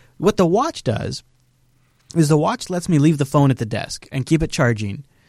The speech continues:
and remove, and I move some of that functionality, like the messaging functionality and the notification functionality, I move that to the watch and I leave the phone on the charger. And I only do this a couple times, but, you know, it happened,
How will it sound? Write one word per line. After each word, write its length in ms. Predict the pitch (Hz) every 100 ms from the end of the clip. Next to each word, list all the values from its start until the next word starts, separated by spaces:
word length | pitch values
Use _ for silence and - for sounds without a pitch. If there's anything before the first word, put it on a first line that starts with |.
| _ _ _
and 480 | 139 139 135 135
remove, 540 | 147 151 156 220 220 185
and 140 | 147
I 80 | 147
move 300 | 147 185 220
some 140 | - 180
of 60 |
that 140 | 175 -
functionality, 600 | 165 - 156 139 135 135
like 180 | 131
the 60 | -
messaging 520 | 131 143 - 135 123
functionality 640 | 127 120 - 117 110 110 110
and 100 | 123
the 60 |
notification 640 | 131 123 123 - 165 147 127
functionality, 580 | 120 113 113 104 110
I 60 | 123
move 240 | 135 156
that 180 | 143 139
to 80 | -
the 80 | 120
watch 440 | 113 110 - - - _ -
and 80 | 120
I 60 |
leave 160 | 127 165
the 80 | 147
phone 260 | - 156
on 140 | 147 127
the 80 | 117
charger. 500 | 143 120 113 127 165 _ _ -
And 80 |
I 40 | 208
only 140 | 208
do 80 | 160
this 140 | 156
a 20 | -
couple 180 | 147
times, 240 | - 120 131
but, 180 | 151 175
you 100 | 165
know, 100 | 151
it 80 |
happened, 460 | 151 180 180 165 139